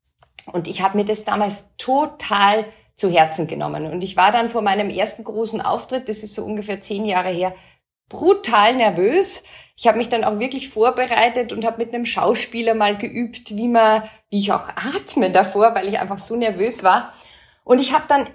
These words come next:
wirklich nicht nachgelassen. Ich habe dann bei jedem Auftritt versucht, noch mal besser zu werden. Ich hu-, habe mir immer wieder Feedback eingeholt. Ich habe auch immer wieder Coachings, äh, gemacht. Ich mache die bis heute noch. Und es ist so, seit,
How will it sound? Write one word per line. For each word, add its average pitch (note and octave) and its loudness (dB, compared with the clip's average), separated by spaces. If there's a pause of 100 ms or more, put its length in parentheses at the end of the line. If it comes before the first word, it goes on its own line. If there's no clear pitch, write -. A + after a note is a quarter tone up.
(220)
wirklich C4 2
nicht A#3+ -4
nachgelassen. E3 -4
Ich A3+ -2
habe A#3+ -4
dann A3+ 2
bei A3 2
jedem C4+ -2
Auftritt C4 2
versucht, B3 -12
noch A#3 -4
mal A3+ 0
besser G#3 0
zu G#3 -4
werden. G3+ 4
Ich G3 -6
hu-, - -10
habe B3 -2
mir B3 -4
immer C#4 4
wieder B3+ -4
Feedback G#3 -4
eingeholt. G#3 2 (260)
Ich - 0
habe A#3+ 2
auch B3+ -2
immer C4 -2
wieder B3+ -2
Coachings, G#3 -2
äh, G#3 -4
gemacht. G#3 -2
Ich - -16
mache G#3 -4
die G#3+ -10
bis A3 -8
heute A3 0
noch. D4+ 0 (600)
Und B3 2 (480)
es A3 2
ist A3+ -6
so, C#4 -2
seit, A#3+ -2